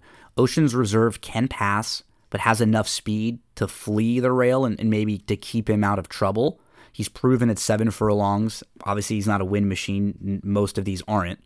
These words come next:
The, the outside horse, Mariachi, that's the one to beat.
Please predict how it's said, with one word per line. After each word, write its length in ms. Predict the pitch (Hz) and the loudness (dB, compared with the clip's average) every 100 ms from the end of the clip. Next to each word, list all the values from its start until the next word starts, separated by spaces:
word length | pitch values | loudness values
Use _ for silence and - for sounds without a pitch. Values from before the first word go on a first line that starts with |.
| _ _ _ - - - | _ _ _ -20 -20 -6
The, 600 | 113 120 117 113 117 110 - _ - - | 2 4 4 4 2 0 -6 _ -16 -6
the 240 | 127 120 | 0 0
outside 320 | 117 - 113 | 0 0 2
horse, 240 | 113 117 113 | 2 2 2
Mariachi, 600 | 110 110 107 104 - 104 | 2 4 2 0 0 0
that's 220 | 101 - | 0 0
the 80 | 107 | 0
one 220 | 107 98 | 0 0
to 80 | 95 | -2
beat. 360 | 107 101 - | -4 -4 -8